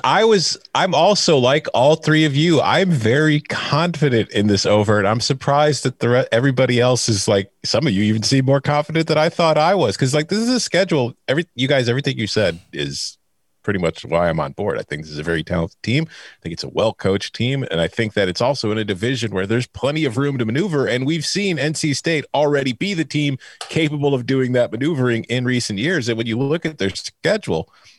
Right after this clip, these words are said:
like, Clemson's the only one you're like, "Okay, that's a loss." Everything else, N C State's capable of winning. It's gonna be tough, but they can go on the road and beat a Mississippi State team that did not look very good last year, although I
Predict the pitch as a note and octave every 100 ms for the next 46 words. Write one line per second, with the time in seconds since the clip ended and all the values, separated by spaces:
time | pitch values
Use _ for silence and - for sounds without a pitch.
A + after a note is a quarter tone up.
0 | _ _ _ _ C#3+ - - A3 E3+ D3
1 | C3 B2+ A#2 G#2+ G#2 F2 D#2+ - D3+ -
2 | A2+ G#2+ _ - F2 - A2+ D3+ G2 -
3 | - - _ _ - G2+ D#3+ G#3 F#3+ F3
4 | G#3 E3 - - - _ _ _ _ _
5 | - D3 - A#3 - G#3 G3+ - F#3 F#3
6 | F3 D#3+ C#3+ E3 C3+ C#3 - A2 - D3+
7 | D#3 D3 - G3 B2+ - - C#3+ E3+ G#3+
8 | C#3 D3+ E3 D3+ C#3 C#3 C#3 A#2+ E3 A#2
9 | F#2+ A2 A#2 - - G#2 G2+ - F#2+ F2+
10 | F#2+ G#2 A#2+ - D3 B2+ G2 - E2+ D#2+
11 | E2 D2+ D2 D2+ C#2+ C#2+ - D#2+ E2+